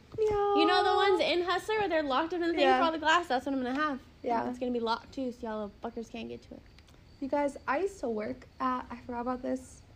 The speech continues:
Speaker 2: Unique Boutique.
Speaker 1: Mm-hmm.
Speaker 2: Favorite job ever. I wish I could work at Hustler.
Speaker 1: I wish.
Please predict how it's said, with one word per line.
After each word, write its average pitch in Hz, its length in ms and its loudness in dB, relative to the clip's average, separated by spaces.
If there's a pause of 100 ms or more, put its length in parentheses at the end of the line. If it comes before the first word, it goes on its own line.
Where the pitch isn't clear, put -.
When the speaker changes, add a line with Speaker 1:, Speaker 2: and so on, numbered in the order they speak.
Speaker 2:
Unique 240 380 -4
Boutique. 262 440 -8
Speaker 1:
Mm-hmm. 269 360 2
Speaker 2:
Favorite 285 380 2
job 254 300 2
ever. 247 440 -2 (760)
I 269 120 0
wish 269 160 0
I 220 80 0
could 226 140 -4
work 214 160 0
at 214 100 -6
Hustler. 214 380 -10 (100)
Speaker 1:
I 403 340 8
wish. 294 480 -2